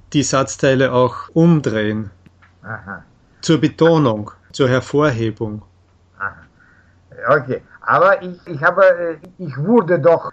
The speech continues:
Speaker 2: äh, unterrichtet, ja, dass, äh, zum Beispiel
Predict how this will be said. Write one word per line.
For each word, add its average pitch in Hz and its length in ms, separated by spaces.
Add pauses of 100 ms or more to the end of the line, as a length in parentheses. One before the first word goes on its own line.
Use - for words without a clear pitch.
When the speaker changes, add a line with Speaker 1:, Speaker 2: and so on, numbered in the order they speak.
(120)
Speaker 2:
äh, 120 240
unterrichtet, 139 800 (180)
ja, 120 360 (220)
dass, 165 440
äh, 143 220
zum 131 220
Beispiel 143 680